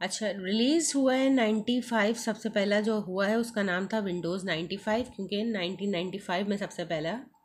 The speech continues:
Windows रिलीज़ हुई थी। Since then, many improved version of Windows have been released from time to time। अब उसके बाद से थोड़ा सा इम्प्रूव कर दिया जाता है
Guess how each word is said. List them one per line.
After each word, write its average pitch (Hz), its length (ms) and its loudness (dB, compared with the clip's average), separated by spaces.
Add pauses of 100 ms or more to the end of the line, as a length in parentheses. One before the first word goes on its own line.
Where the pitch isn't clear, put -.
(440)
Windows 180 440 -4
रिलीज़ 165 360 -6
हुई 135 120 -8
थी। - 160 -16 (720)
Since 311 320 4
then, 214 440 4
many 220 320 4
improved 220 400 2
version 185 340 0
of 196 120 -2
Windows 190 460 -2
have 165 260 2
been 180 160 -4
released 175 420 -4
from 208 180 -2
time 156 240 0
to 180 160 -10
time। 196 320 -4 (300)
अब 170 180 -6
उसके 247 260 -2
बाद 208 260 4
से 240 260 -4 (680)
थोड़ा 226 160 8
सा 226 140 2
इम्प्रूव 214 360 0
कर 226 100 6
दिया 233 200 2
जाता 202 340 2
है 208 240 2